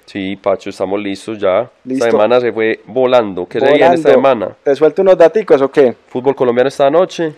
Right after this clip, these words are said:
Speaker 2: Fútbol colombiano, ahorita voy para el estadio a ver Nacional Junior, que el Tolima le ganó esta semana y lo tiene
Speaker 1: De, de hijo.
Speaker 2: de hijo, pero
Speaker 1: Tolima, la lechona,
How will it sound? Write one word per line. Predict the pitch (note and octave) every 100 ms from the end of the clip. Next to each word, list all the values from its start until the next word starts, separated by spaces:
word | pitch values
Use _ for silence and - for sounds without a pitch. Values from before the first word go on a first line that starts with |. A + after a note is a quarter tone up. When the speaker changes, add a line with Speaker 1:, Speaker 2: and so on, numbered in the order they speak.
| _ -
Speaker 2:
Fútbol | C3 D#3+
colombiano, | D3+ C#3+ F3
ahorita | E3+ D3
voy | E3
para | E3 D#3
el |
estadio | C#3+ - C#3 D3+
a |
ver | D#3 D#3
Nacional | D#3 D3 C#3 C3+ D3+
Junior, | G3+ G3+ F3 - -
que | B2+
el | -
Tolima | B2+ C3 D#3
le |
ganó | C3+ B2+
esta | B2+ D3
semana | D3 C3 C3
y | D3
lo | C3+
tiene | C3+ C3 C#3 D3 C#3 -
Speaker 1:
De, | G#2+ A2+ - -
de | A2 A2
hijo. | D#3 G2+ E2 _
Speaker 2:
de | - A#2+ C3
hijo, | D3+
pero | - B2
Speaker 1:
Tolima, | - C3 B2 D#3+ D#3+ - - _ _ _
la | A#2+ B2+
lechona, | C3 B2+ - E3 F3+ F3+ F3+ F3